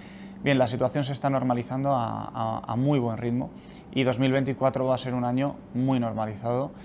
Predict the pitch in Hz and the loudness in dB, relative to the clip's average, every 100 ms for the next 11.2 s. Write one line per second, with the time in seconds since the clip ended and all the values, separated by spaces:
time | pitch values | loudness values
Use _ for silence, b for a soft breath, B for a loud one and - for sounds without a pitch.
0 | B - 120 139 131 120 120 110 110 107 | B -8 4 6 6 2 0 -4 -2 -4
1 | 113 131 131 120 117 110 110 - 139 - | -2 -4 -2 -2 -2 -4 -6 -2 -4 -4
2 | B B B - 127 123 117 110 107 107 | B B B -6 0 2 2 0 -2 -2
3 | 98 - - - 117 113 113 120 - 127 | -4 -8 -8 -2 2 2 2 0 2 4
4 | 127 120 120 117 120 120 120 120 120 117 | 4 4 0 -2 0 0 0 2 2 2
5 | 113 110 104 117 123 131 120 110 - 120 | 2 2 -2 -2 0 0 -2 -4 -2 -2
6 | 127 - - - 117 113 113 113 113 113 | -2 -6 -8 0 0 0 -2 -2 -2 -4
7 | 107 120 104 101 95 82 95 - B B | -6 -8 -6 -4 -4 -4 -10 -12 B B
8 | B - 117 113 - 95 90 - 104 - | B -4 0 0 0 -6 -8 -8 -10 -10
9 | B B B B B B B - 127 147 | B B B B B B B -2 4 6
10 | 170 175 - 127 127 131 139 - 165 160 | 8 6 4 4 6 6 4 2 4 6
11 | 160 | 4